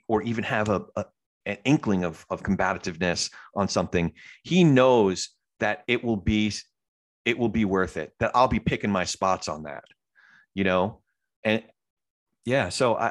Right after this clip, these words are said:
I, I think I earned his trust, um, whether it's on, it might not be in the vaccine issue, 'cause I, I, I might have lost, not credibility with him,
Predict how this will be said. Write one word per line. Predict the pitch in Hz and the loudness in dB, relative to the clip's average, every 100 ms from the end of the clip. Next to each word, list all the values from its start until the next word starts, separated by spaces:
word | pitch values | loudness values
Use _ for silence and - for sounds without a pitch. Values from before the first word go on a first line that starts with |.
| - | -4
I, | 113 | -6
I | 127 | -4
think | 151 117 | -4 -2
I | 107 - | -2 -2
earned | 110 120 117 | 0 0 0
his | 113 95 | -2 -8
trust, | - 101 95 - - - _ _ _ _ _ _ - | -4 -2 -2 -4 -12 -20 _ _ _ _ _ _ -10
um, | 92 92 90 87 - _ _ - | -4 -2 -2 -6 -12 _ _ -4
whether | 104 113 113 | 0 2 2
it's | - 127 | 0 0
on, | 107 - _ _ | -2 -4 _ _
it | 113 | -4
might | 107 135 | 0 0
not | 131 123 | 0 -4
be | 120 | -4
in | |
the | 113 | -2
vaccine | 104 101 - 107 | -2 -2 -2 -2
issue, | 92 - 78 | -2 -6 -10
'cause | 95 | -6
I, | 95 - 95 | -6 -2 -4
I, | - | -2
I | |
might | 98 101 101 | 0 0 0
have | 92 - - | -4 -6 -12
lost, | 95 98 101 101 - - - _ _ _ _ _ _ - _ _ _ _ _ - | 0 4 4 2 -4 -14 -20 _ _ _ _ _ _ -20 _ _ _ _ _ -4
not | 180 | -2
credibility | - 151 101 135 127 110 | 2 2 2 2 4 4
with | 95 92 | 2 0
him, | 104 95 95 | -2 -2 -4